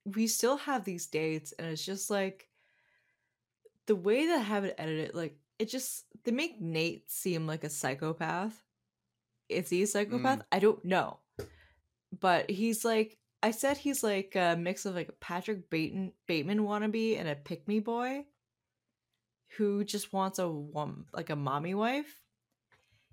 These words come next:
Speaker 1: And I felt like he connected really well with April, because April just wants kids. She wants it so badly.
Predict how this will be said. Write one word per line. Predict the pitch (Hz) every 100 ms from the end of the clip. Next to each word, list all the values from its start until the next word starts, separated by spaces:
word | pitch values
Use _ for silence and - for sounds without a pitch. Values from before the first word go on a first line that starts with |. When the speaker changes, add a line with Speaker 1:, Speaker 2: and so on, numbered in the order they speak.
| _ _ _ _ -
Speaker 1:
And | 202 196 196 196 - _ _ _ _ -
I | 214
felt | 220 208 262
like | 254
he | - 214
connected | 208 196 160 - 160 160
really | 160
well | 156 156 151 156
with | 151 147 -
April, | 123 - 160 175 190
because | 180 180 147 -
April | 165 180
just | 185 180 165
wants | 160 151 131 - - _ -
kids. | - 147 104 - - - _ _ _ _ _ -
She | - 233
wants | 185 180 175 185
it | 170 165
so | - - 165 156
badly. | 147 127 147 113 170 160